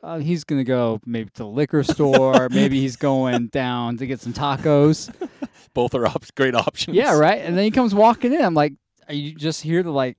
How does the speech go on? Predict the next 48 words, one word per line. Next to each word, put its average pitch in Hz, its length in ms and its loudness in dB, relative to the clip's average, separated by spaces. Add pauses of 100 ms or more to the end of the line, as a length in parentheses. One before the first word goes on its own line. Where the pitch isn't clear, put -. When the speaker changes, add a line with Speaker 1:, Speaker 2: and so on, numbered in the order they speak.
Speaker 1:
hang 151 320 2
out 156 220 0
and 135 80 -10
chat?" 165 420 -2
"No, 127 400 -8
man, 110 240 -10
I'm 123 80 -8
gonna 101 240 -8 (180)
work 95 280 -12
out." 92 360 -10 (140)
I'm 165 60 -12
like, 160 120 -6
"You 196 120 -10
just 233 200 -10
ran 220 220 -4
a 220 60 -2
hundred 220 200 -4
and 214 100 -4
ten 196 220 -6
miles." 165 560 -8 (380)
Uh, 180 300 -6
but 156 280 -6
it 190 120 -8
was 196 160 0
cool, 139 440 0
and, 113 220 -6 (480)
you 156 120 -10
know, 123 100 -2
I 113 60 -2
made 113 280 -4
it - 20 -6
easy 110 200 -6
for 98 260 -10
him. 107 100 -10
Speaker 2:
Yeah. 120 220 -8
Speaker 1:
It 180 60 -4
was 151 100 -2
good 131 220 -2
just 127 180 -12
to - 60 -20
talk 107 300 -10
to 117 120 -12
him 98 220 -10
and 113 340 -14
he, 127 120 -10
get 139 280 -10
that 101 160 -10
firsthand, 110 640 -10